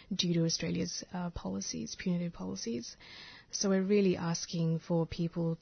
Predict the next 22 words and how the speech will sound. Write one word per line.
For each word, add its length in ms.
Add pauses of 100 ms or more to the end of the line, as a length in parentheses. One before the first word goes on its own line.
(100)
to 220
show 280
some 220
support, 520 (600)
and 440
we 140
need 260
to 80
help. 280 (320)
Um, 520 (280)
and, 120
you 60
know, 80
as 160
we 100
can 140
see 240
with 240 (480)
the 80
Priya 340
Nades 380
case, 560